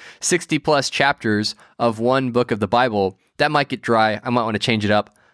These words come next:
Let me go jump into Philippians. It's got four chapters. And so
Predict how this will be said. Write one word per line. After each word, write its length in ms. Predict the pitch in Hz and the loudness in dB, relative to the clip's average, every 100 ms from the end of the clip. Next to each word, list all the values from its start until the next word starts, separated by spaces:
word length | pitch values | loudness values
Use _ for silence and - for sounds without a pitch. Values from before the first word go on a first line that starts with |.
| _ | _
Let 140 | 117 120 | -2 0
me 80 | |
go 200 | 113 117 | 2 2
jump 280 | 107 120 110 | 2 0 0
into 200 | 113 110 | -2 -2
Philippians. 520 | 101 123 147 113 85 | 0 0 0 0 -4
It's 80 | 104 | -6
got 160 | 95 - | -8 -4
four 200 | 131 123 | 0 2
chapters. 540 | - 87 - - - - _ - - - | 0 -6 -8 -14 -14 -16 _ -20 -20 -8
And 160 | 143 147 | -4 0
so 540 | 175 156 147 139 131 | 2 4 4 2 0